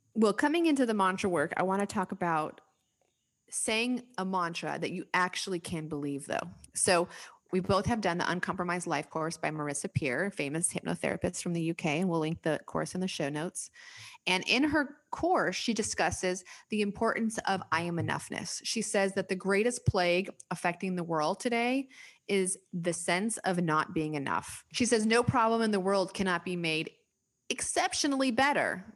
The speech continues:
by believing that I am enough," right? So she says that the importance of the phrase, "I am enough," as a mantra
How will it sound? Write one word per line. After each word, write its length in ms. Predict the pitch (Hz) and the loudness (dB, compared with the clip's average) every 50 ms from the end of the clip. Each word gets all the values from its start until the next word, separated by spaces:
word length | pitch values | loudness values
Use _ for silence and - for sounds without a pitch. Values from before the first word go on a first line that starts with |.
| _ _ | _ _
by 160 | - 185 180 | -2 0 0
believing 640 | 180 185 185 185 208 220 220 185 156 135 127 - - - | 0 0 -2 0 0 0 0 -2 -4 -6 -8 -10 -10 -6
that 140 | 175 - - | -4 -4 -2
I 140 | 151 156 | -2 -2
am 140 | 151 143 139 | -2 -4 -6
enough," 400 | 127 - - - - - - - _ - | -6 -6 -8 -8 -10 -12 -16 -20 _ -8
right? 300 | - 147 147 - - - _ _ _ _ _ _ _ _ _ _ _ _ _ _ - | -6 -4 -4 -4 -6 -8 _ _ _ _ _ _ _ _ _ _ _ _ _ _ -8
So 120 | - 226 | -6 -4
she 160 | 208 - 208 | -4 -4 -4
says 320 | 196 - 196 185 190 190 - - | -2 0 0 0 0 0 -2 -4
that 160 | 190 175 180 | -4 -2 -2
the 140 | 214 185 - | -2 -2 -2
importance 480 | 190 185 - - 247 339 370 330 - | -2 -2 -2 0 0 0 0 -2 -2
of 180 | - - 214 208 | -2 -2 -2 -2
the 80 | 190 185 | -2 -4
phrase, 420 | - - 185 175 165 160 156 - - | -2 0 2 2 2 0 0 -2 -2
"I 140 | - 170 170 | -2 -2 -2
am 100 | 165 165 | -2 -2
enough," 280 | 165 170 170 165 165 | -2 -2 -2 -2 -2
as 140 | 180 170 - | -4 -6 -6
a 40 | 147 | -4
mantra 500 | 160 160 156 160 160 - - - - | -4 -4 -4 -4 -4 -4 -4 -4 -4